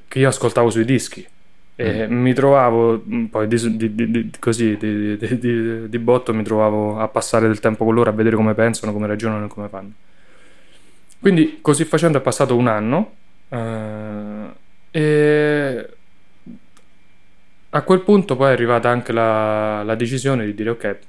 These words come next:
Speaker 1: eh, dov'è, ehm, la qualità della mia vita, dov'è più alta? Qui in Olanda o in Italia?"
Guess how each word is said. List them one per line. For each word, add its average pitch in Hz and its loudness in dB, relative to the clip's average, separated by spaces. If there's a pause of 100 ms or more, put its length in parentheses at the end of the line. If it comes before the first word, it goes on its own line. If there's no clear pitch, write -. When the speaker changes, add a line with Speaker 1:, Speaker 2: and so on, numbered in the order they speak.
(720)
Speaker 1:
eh, 110 -4
dov'è, 135 4
ehm, 107 -4 (920)
la 123 0
qualità 131 6
della 139 4
mia 135 4
vita, 113 2
dov'è 120 2
più 117 0
alta? 98 -4 (100)
Qui 131 2
in 120 2
Olanda 165 2
o 127 2
in 117 2
Italia?" 101 -4